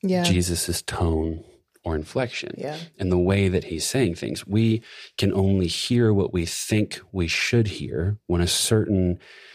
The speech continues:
Speaker 2: grouping of words is arranged in the same way. An example would be David Hanna, when he texts me, uses very emphatic pronunciation.
Speaker 1: <laughs>
Speaker 2: Not pronunciation. Um,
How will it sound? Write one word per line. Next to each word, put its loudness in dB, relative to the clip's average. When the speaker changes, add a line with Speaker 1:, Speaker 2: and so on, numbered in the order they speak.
Speaker 2:
grouping 2
of 0
words 2
is -2
arranged 0
in -4
the -2
same -2
way. -4
An 0
example 0
would 0
be -2
David -2
Hanna, -6
when 0
he -2
texts -4
me, 2
uses -2
very 2
emphatic -4
pronunciation. 0
Speaker 1:
<laughs> -20
Speaker 2:
Not 2
pronunciation. -2
Um, -4